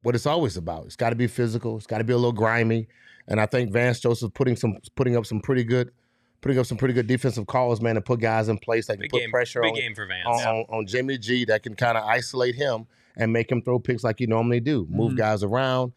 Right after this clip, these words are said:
Speaker 1: kinda bring Isaiah from, from left to right. You know, just don't let, don't let these guys become sitting ducks from that standpoint.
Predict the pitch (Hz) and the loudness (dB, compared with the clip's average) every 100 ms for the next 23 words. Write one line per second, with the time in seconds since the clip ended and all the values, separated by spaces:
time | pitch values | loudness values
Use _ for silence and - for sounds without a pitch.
0 | _ _ - 117 113 117 110 107 120 120 | _ _ -2 0 2 0 2 2 2 0
1 | - 110 - 104 101 113 - 101 117 131 | 0 -4 -2 -2 0 0 -2 -2 0 0
2 | 117 107 98 120 117 123 131 127 127 143 | -2 -4 -2 -2 -2 0 0 -2 -2 -2
3 | 135 131 113 123 113 113 117 107 - 113 | -2 -4 0 0 0 -4 -4 -2 0 0
4 | 104 110 110 - - _ _ - 117 113 | 0 0 0 -4 -20 _ _ 0 2 2
5 | - 113 95 - 101 | 2 0 2 0 0